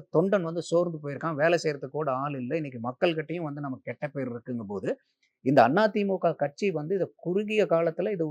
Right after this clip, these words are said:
துரித நடவடிக்கை எடுக்கணும், ஒண்ணு சேர்த்துறதுக்கு. அதாவது ஒன்றுபட்டால் உண்டு வாழ்வுங்கிறது தான் பழமொழி. ஆனா இ பி எஸ்க்கு என்ன வந்து ஒரு இக்கட்டான சூழ்நிலைன்னா, இவரால வெளியனுப்பப்பட்டவங்க இவங்க எல்லாருமே. இவங்களெல்லாம் கூட்டு உள்ளார வைக்கும்போது மொத்தமா சேர்ந்து இவரை தான் அடிக்க போவாங்க.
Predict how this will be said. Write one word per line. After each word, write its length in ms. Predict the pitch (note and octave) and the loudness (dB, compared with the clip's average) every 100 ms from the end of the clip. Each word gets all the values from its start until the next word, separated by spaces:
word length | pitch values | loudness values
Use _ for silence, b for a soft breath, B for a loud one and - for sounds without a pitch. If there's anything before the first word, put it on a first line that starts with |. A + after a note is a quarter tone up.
| C3+ - | -4 -6
துரித 300 | D#3+ G3 G3 | -2 2 4
நடவடிக்கை 560 | C#3 C#3+ F3+ F3 E3+ C3+ | 4 2 2 2 2 4
எடுக்கணும், 380 | C3+ F3 B2+ - _ | 6 8 6 2 _
ஒண்ணு 200 | C#3 D#3 D3 | 0 2 4
சேர்த்துறதுக்கு. 560 | C#3+ C#3+ - - - - _ _ - | 4 4 0 0 -8 -10 _ _ 2
அதாவது 240 | C3 D#3+ | 8 8
ஒன்றுபட்டால் 640 | C3+ D#3 F3 D#3+ D#3+ E3+ D#3+ | 8 8 10 8 6 4 4
உண்டு 240 | C#3 C#3+ | 4 6
வாழ்வுங்கிறது 600 | C3 B2+ C3+ C3 B2 A2+ | 10 10 8 2 2 0
தான் 200 | D#3+ G3+ C3 | -2 -2 -4
பழமொழி. 400 | - A2+ B2 G2 - _ _ _ _ | 2 2 2 0 -6 _ _ _ _
ஆனா 140 | - A3+ | 4 6
இ 120 | F#3+ B3+ | 6 2
பி 160 | - C#4 | 0 0
எஸ்க்கு 260 | B3 - | 0 2
என்ன 200 | G3+ F#3 G#3 | 2 4 0
வந்து 200 | F#3 F#3+ | 0 0
ஒரு 140 | F3 D#3+ D3 | 2 2 0
இக்கட்டான 460 | C#3+ F#3+ F#3 F#3 | 2 4 4 0
சூழ்நிலைன்னா, 580 | E3 E3+ E3 C3+ A2 A2+ D3+ | 0 0 0 -2 -4 -4 2
இவரால 400 | D#3+ G3+ G#3 G#3+ | 10 12 12 10
வெளியனுப்பப்பட்டவங்க 800 | F3 F3+ E3 D#3 C3 C#3 C3 C#3+ | 8 8 6 2 0 0 -2 0
இவங்க 160 | B2 | -2
எல்லாருமே. 320 | A2 A#2 A2+ A2+ _ _ _ _ - | 0 0 -2 -8 _ _ _ _ 0
இவங்களெல்லாம் 520 | C#3 G3+ A3 G#3+ A3+ | 8 10 10 8 6
கூட்டு 260 | G3+ G#3+ G#3 | 6 4 6
உள்ளார 300 | F3+ F#3+ F#3+ | 6 6 6
வைக்கும்போது 460 | E3+ D#3 D#3 A#2+ A2 | 6 4 2 4 4
மொத்தமா 320 | B2+ D3+ B3 A3+ | 6 8 10 10
சேர்ந்து 260 | G#3 G3+ | 10 12
இவரை 140 | E3+ D#3+ | 10 12
தான் 120 | F3 | 8
அடிக்க 160 | C3 | 8
போவாங்க. 280 | G#2 F#2+ E2+ | 2 0 -2